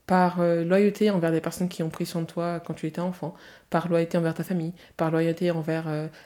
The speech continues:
la société, par loyauté envers, euh, tout un tas de choses, en fait, par le groupe de, ton groupe d'appartenance.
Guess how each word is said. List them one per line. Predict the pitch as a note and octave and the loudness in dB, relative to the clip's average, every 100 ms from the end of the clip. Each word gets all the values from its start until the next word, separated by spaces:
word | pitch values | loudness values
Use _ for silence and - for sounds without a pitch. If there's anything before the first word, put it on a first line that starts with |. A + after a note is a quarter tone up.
| - | -4
la | D3+ | -4
société, | F3 G3+ F3 F3 - - | -2 -2 -2 -4 -8 -4
par | D#3+ | 0
loyauté | D#3+ D#3+ D#3+ | 2 2 0
envers, | E3+ D#3 D#3+ D#3+ | -2 0 -2 -2
euh, | D3 D#3+ - | -4 -6 -12
tout | - A#3 | -6 -2
un | |
tas | G#3+ G3 | 0 0
de | |
choses, | - A3 G3 | 0 -2 -2
en | |
fait, | E3+ F3 - - | -2 -6 -8 -8
par | E3 | -4
le | D#3 | -4
groupe | D3+ G3+ - - | -4 -8 -8 -8
de, | E3 | -8
ton | E3 F3 | -8 -10
groupe | E3+ F3+ | -6 -4
d'appartenance. | F3 F3+ - D#3 - | -4 -4 -4 -6 -8